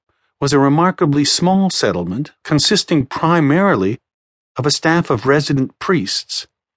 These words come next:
and the servants needed to maintain them, as well as visiting pilgrims. It had no army, no defenses,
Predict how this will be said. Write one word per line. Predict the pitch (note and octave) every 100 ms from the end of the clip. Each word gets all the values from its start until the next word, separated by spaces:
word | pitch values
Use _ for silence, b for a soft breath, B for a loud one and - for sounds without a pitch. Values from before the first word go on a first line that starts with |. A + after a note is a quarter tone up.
| _ _ _ _
and | C3
the | C3
servants | - G#3 C#3 A#2+ -
needed | C3+ A#2+ A#2
to | -
maintain | C3 C#3 C#3+ G3 G3 A2
them, | G2 A2 _ _ _ _
as | C3+ B2+
well | C#3+ F3 G#2+
as | G#2+
visiting | G#2+ C3+ A#2 G2+ G#2
pilgrims. | - G3+ D3+ F#2+ - - - _ _ _ _ _ _
It | C#3+
had | C#3 G3 E3
no | B2+ C#3+ D3
army, | F#3 C3 F2+ - _ _ _ -
no | D3
defenses, | D#3 C#3+ F#3 F#3 - E2+ F2